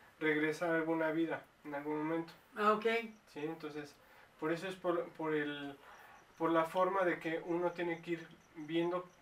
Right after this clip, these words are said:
Speaker 1: cuál es el material con el que está trabajando.
Speaker 2: Ahora una pregunta, ¿por qué cuando me estoy ahogando? O sea, ¿por qué no fui cuando estoy, no sé, en una feria, caminando con el novio, en un baile, en una boda, o sea, mi boda,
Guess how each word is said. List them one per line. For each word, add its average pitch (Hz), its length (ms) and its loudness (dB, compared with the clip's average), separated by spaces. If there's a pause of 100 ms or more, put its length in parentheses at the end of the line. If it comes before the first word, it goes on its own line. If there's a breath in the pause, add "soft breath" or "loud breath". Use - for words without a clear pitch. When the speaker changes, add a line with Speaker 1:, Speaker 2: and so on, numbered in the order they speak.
(120)
Speaker 1:
cuál 170 220 0
es 175 140 -4
el 175 60 0
material 151 420 -2
con 156 180 -6
el 131 80 -10
que - 60 -14
está 151 220 -10
trabajando. 170 520 -4 (220)
Speaker 2:
Ahora 269 200 4
una 302 200 2
pregunta, 247 520 2
¿por 240 240 4
qué 330 420 0
cuando 262 280 2
me 254 60 2
estoy 311 300 4
ahogando? 294 480 8
O 220 40 2
sea, 247 200 0
¿por 269 180 0
qué 302 120 0
no 302 180 2
fui 302 160 -4
cuando 262 280 4
estoy, 254 640 0 (480 loud breath)
no 254 260 2
sé, 277 560 2
en 247 80 0
una 254 220 4
feria, 220 720 6 (260 loud breath)
caminando 226 520 4
con 202 160 0
el 196 180 -2
novio, 214 600 6
en 202 100 2
un 208 120 -2
baile, 220 360 6
en 208 100 0
una 202 260 4
boda, 175 420 2
o 202 40 8
sea, 196 200 0
mi 185 120 -4
boda, 175 380 0